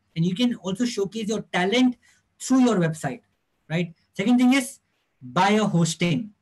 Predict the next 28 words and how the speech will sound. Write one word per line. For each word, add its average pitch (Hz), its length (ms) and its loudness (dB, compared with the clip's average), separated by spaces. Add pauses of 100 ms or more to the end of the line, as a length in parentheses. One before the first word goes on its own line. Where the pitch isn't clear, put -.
because 151 160 -4
hosting 190 320 -2
is 208 80 -2
again 190 460 -2
a 160 40 -8
place 196 320 -2
where 185 120 -2
you 180 100 -2
can 175 220 -2
put 185 160 -2
your 190 100 0
files 196 320 -2
and 190 120 -2
you 170 40 0
can 170 120 0
use 170 100 0
WordPress 160 400 -4
on 175 60 0
the 160 60 2
hosting. 147 280 -6
So 165 80 -2
hosting 170 200 -4
is 214 60 -2
like 214 160 -2
your 196 220 -4 (320)
Windows 180 400 0
ten, 247 380 0 (520)
WordPress 180 260 -4